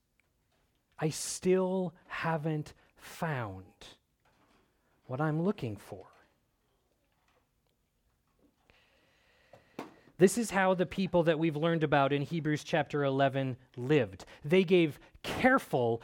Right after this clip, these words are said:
thoughtfulness to God and his promises.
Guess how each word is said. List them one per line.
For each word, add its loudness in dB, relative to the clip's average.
thoughtfulness 0
to 0
God 2
and 0
his 4
promises. -4